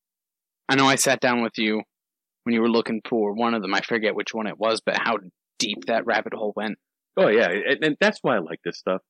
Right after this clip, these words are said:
Speaker 2: Because, but, number one, I like learning shit.
Speaker 1: Well, yeah.
Speaker 2: Number two, you're like, I like knowing where these terms come from. Like, this has been a topic that I want to do since we started the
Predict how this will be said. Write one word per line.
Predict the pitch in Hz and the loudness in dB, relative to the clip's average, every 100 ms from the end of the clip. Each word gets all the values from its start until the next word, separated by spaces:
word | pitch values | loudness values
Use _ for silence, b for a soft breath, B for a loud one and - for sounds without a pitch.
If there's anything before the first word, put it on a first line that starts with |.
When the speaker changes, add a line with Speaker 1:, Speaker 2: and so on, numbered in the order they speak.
| _ _ _ _ _ _ _ | _ _ _ _ _ _ _
Speaker 2:
Because, | 92 - 98 92 82 | -10 -2 0 0 0
but, | 117 - _ _ _ _ | -2 -4 _ _ _ _
number | 151 147 | 0 2
one, | 117 | 4
I | 104 | 2
like | 92 90 | 2 0
learning | 80 82 87 | -2 -4 -4
shit. | 95 90 _ _ _ | -4 -6 _ _ _
Speaker 1:
Well, | 101 92 | -6 -2
yeah. | 98 95 117 _ _ _ _ | -2 -2 -6 _ _ _ _
Speaker 2:
Number | 127 135 | -2 -2
two, | - 131 123 113 98 - _ _ _ _ _ _ _ _ | -2 2 2 2 0 -6 _ _ _ _ _ _ _ _
you're | - | -6
like, | 104 - | -6 -4
I | 247 | -4
like | 302 202 156 | -2 -2 -2
knowing | 98 113 135 101 | -4 -4 -2 -2
where | 92 | -4
these | 90 90 - | -6 -8 -10
terms | - 95 85 - | -10 -10 -8 -6
come | 98 | -6
from. | - 78 | -6 -6
Like, | 85 - _ _ _ _ | -6 -8 _ _ _ _
this | 143 160 | 2 4
has | 196 | 0
been | 127 127 | 2 2
a | |
topic | 98 107 110 101 | 2 0 2 0
that | 98 | -2
I | 92 | -2
want | 95 92 | -2 -6
to | 85 | -6
do | 95 | -6
since | - 90 | -6 -10
we | - | -10
started | - - 92 | -10 -4 -4
the | 90 | -4